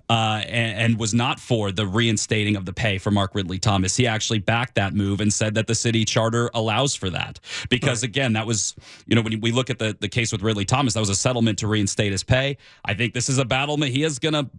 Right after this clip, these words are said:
Speaker 1: wanna take. I've reached out to his office to confirm if that's something that he will, in fact, do. I haven't heard back, but people are s-, citing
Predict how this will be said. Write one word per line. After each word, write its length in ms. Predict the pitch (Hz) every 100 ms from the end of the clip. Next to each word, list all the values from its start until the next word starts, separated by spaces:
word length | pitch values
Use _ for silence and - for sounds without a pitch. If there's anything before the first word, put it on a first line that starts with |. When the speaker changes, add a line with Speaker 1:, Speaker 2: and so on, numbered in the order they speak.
| -
Speaker 1:
wanna 300 | 127 143 151
take. 220 | - 190
I've 140 | 117
reached 260 | 113 143 -
out 180 | 131 -
to 80 | 135
his 100 | 117
office 320 | 120 143 -
to 80 | -
confirm 580 | 117 104 131 165 131 123
if 220 | 117 -
that's 200 | 117 -
something 500 | - 123 - 120 110
that 320 | 107 101 - - - _ -
he 220 | - 135
will, 300 | 120 123 127
in 80 | 120
fact, 380 | - 120 110 123
do. 120 | 127
I 100 | 120
haven't 180 | 117 107
heard 240 | 117 101
back, 320 | 104 110 -
but 180 | 110 104
people 300 | 120 113 110
are 160 | 110 107
s-, 320 | - - - - 80
citing 600 | 139 - 165 147 107 104